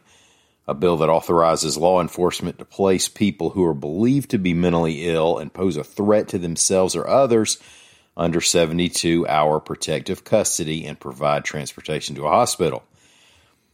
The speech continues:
A bill to require the Alabama Peace Officers Standards and Training Commission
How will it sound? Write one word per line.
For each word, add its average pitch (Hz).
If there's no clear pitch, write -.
A 82
bill 90
to 85
require 80
the 78
Alabama 78
Peace 131
Officers 87
Standards 82
and 82
Training 120
Commission 82